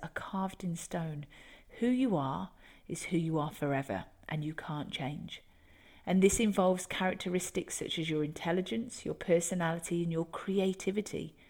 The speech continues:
And a fixed mindset believes that these are fixed traits rather than something that can be developed.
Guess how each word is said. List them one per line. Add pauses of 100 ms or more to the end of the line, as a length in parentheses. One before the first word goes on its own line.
(260)
And
a
fixed
mindset
believes
that
these
are
fixed
traits
rather
than
something
that
can
be
developed.